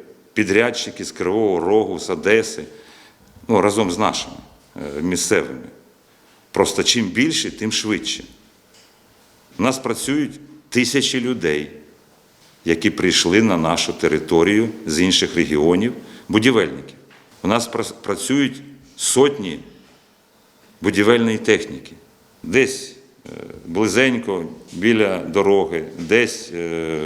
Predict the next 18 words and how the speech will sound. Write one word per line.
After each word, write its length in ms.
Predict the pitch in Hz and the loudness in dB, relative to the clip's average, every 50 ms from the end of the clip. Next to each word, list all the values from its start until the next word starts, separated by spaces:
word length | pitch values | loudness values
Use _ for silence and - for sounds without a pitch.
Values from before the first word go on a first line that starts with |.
| 78 76 | -4 0
в 40 | 80 | 2
іншому 520 | 117 139 127 - - 120 110 107 107 107 104 | 2 2 2 2 2 2 0 0 0 0 2
місці, 560 | 104 110 117 117 117 117 - - 101 95 - - - - - - - - - - - | 2 4 4 4 4 2 0 -2 -2 -4 -4 -6 -12 -16 -16 -16 -16 -16 -16 -8 -2
в 60 | 90 | 2
лісосмузі. 760 | 104 110 113 - 107 - - 104 101 101 98 80 87 87 80 - - - - - - | 2 2 4 2 0 -2 -2 0 0 0 0 0 0 -2 -2 -4 -6 -16 -20 -18 -8
Ці 280 | - - - 117 117 113 | -4 0 4 6 6 6
роботи 400 | 107 104 87 92 101 95 - 92 | 4 2 0 0 -2 -2 -4 -6
проводяться 680 | - - 101 95 90 85 80 76 78 76 - - 90 | -2 0 0 2 2 2 0 0 -2 -4 -4 -2 -2
для 160 | 80 80 - - | 0 0 0 2
того, 260 | - 98 113 139 143 | 4 4 6 6 6
щоб 180 | - 135 117 | 4 2 0
захистити 720 | 95 98 92 - - 82 - - - 104 113 - 135 123 131 - - - - - - - - - - - - - - - _ _ _ _ _ _ _ _ _ _ _ _ _ _ _ _ _ _ - | 0 0 -2 0 -2 -2 0 2 2 2 4 2 0 -2 -2 -4 -14 -18 -20 -20 -20 -20 -20 -20 -20 -20 -20 -20 -20 -20 _ _ _ _ _ _ _ _ _ _ _ _ _ _ _ _ _ _ -2
нашу 300 | 85 85 82 - - 92 | 0 0 0 0 -2 -6
Сумщину 440 | - - 82 73 - - - - - - - _ _ _ _ - | -4 -6 -6 -6 -6 -8 -10 -10 -14 -16 -18 _ _ _ _ -6
і 60 | - | -6
в 40 | 87 | -4
цілому 440 | - - 98 95 104 110 104 98 92 | -2 0 2 4 4 4 4 2 -2
Україну. 420 | - - 87 82 78 71 69 64 | -2 0 0 0 0 0 -4 -6